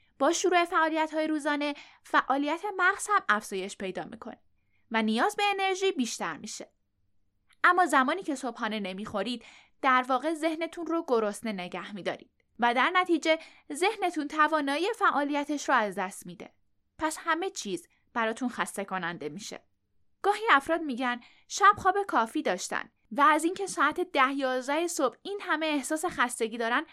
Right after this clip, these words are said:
براشون عجیبه. در حقیقت یه صبحونه می‌تونه انرژی یک روز کامل رو برای شما تضمین کنه.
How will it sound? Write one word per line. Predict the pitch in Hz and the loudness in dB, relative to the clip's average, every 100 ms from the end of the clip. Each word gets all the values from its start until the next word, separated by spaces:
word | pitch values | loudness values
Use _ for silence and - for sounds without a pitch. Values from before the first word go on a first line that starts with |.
| _ - | _ 0
براشون | 208 208 220 254 - | 2 2 -4 -6 -4
عجیبه. | 190 175 190 196 - _ _ _ _ _ _ _ - | -4 -6 -10 -10 -14 _ _ _ _ _ _ _ 6
در | 359 | 6
حقیقت | 359 349 349 403 453 _ _ | 6 2 4 0 0 _ _
یه | 302 392 | 0 0
صبحونه | 403 277 254 240 254 262 254 - _ | 2 0 0 -6 -4 -4 -6 -20 _
می‌تونه | 320 381 370 | -6 -4 -2
انرژی | 285 269 269 262 285 | 0 2 2 0 2
یک | 320 320 339 | 2 2 0
روز | 320 330 359 | 0 0 0
کامل | - 285 269 247 285 269 | -2 -2 0 2 2 0
رو | 180 170 - _ _ | -2 -6 -8 _ _
برای | 233 262 349 | 2 2 2
شما | 359 330 349 | 0 -2 -4
تضمین | 247 208 202 220 196 | -2 -2 0 -4 -4
کنه. | 196 160 - | -8 -10 -12